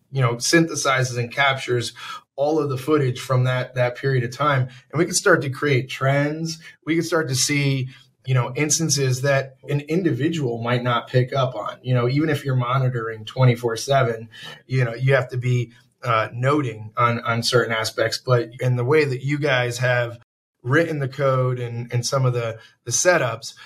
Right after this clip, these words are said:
it allows for much deeper recognition and, and learning to,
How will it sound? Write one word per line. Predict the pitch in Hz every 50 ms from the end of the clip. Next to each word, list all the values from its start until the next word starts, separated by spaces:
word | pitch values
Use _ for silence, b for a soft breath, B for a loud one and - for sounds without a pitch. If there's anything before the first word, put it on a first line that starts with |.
| B B
it | - 135 139 135 131
allows | 131 131 131 139 139 139 135 131 131
for | - - 135 127
much | 127 131 147 151 147 139 - - - _ -
deeper | 139 143 147 147 139 135 127 120
recognition | 120 123 123 123 123 - 120 117 120 120 131 143 139 - 117 113 110 110 110 110 110 -
and, | - 123 117 113 113 113 113 113 113 -
and | 120 117 113 113 117
learning | 120 127 131 131 123 113 113 113 113 117 -
to, | - - 123 123 117 113 113 107